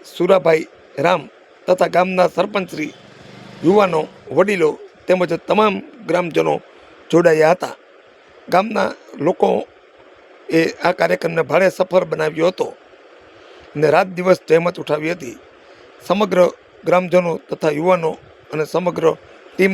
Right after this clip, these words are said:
દ્વારા ખૂબ જ જહેમત ઉઠાવી હતી. આ કાર્યક્રમમાં વડીલો સહિત સમસ્ત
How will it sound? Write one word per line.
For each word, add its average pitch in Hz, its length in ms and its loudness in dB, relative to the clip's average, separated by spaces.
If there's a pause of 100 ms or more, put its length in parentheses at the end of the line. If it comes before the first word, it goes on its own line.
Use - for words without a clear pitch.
દ્વારા 156 280 0 (160)
ખૂબ 196 200 -4
જ 180 60 -4 (120)
જહેમત 170 340 0
ઉઠાવી 147 400 -6
હતી. - 240 -12 (600)
આ 190 120 2
કાર્યક્રમમાં 170 580 0
વડીલો 185 320 0 (340)
સહિત 185 280 2 (680)
સમસ્ત 196 380 -2